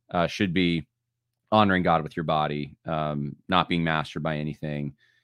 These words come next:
and not sexualizing relationships outside of marriage. I mean, you, you could go through these and you could say, "Well, um, I'm honoring God with my body by being monogamous with this particular person of the same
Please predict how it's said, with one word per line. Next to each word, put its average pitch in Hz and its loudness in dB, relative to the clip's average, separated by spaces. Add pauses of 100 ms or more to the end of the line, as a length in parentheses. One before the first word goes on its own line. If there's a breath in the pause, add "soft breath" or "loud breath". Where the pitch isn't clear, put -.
(160)
and 80 -2
not 92 2
sexualizing 80 -2
relationships 76 -6
outside 73 -6
of 69 -8
marriage. 69 -10
I 85 -6
mean, 82 -2 (400 loud breath)
you, 123 8
you 127 6
could 156 4
go 131 8
through 147 6
these 85 4
and 90 2
you 98 2
could 92 -6
say, 90 2
"Well, 87 2 (580)
um, 85 0 (540)
I'm 95 0
honoring 98 2
God 90 4
with 90 0
my 87 0
body 85 0
by 82 0
being 82 -4
monogamous 95 0 (220)
with 85 -6
this 82 -6
particular 82 -4 (240)
person 92 -2
of 78 -4
the 78 -4
same 73 -4